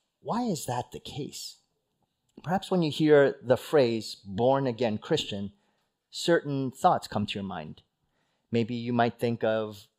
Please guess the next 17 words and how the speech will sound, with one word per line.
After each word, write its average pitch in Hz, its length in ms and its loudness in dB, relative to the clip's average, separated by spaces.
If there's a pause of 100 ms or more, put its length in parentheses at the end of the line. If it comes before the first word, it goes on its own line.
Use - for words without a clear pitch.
(120)
the 113 60 -12
religious 110 460 -6
right 175 220 -4 (220)
as 98 160 -10
a - 20 -10
political - 460 -6
party. - 360 -12 (160)
"Oh, 117 160 -2
that's 120 280 -2
the 110 200 -2
born-again 117 760 0
party." 78 520 -8 (1120)
Maybe 208 180 4
you 240 80 2
might 160 240 6
say, 139 520 6
"Oh, 156 320 4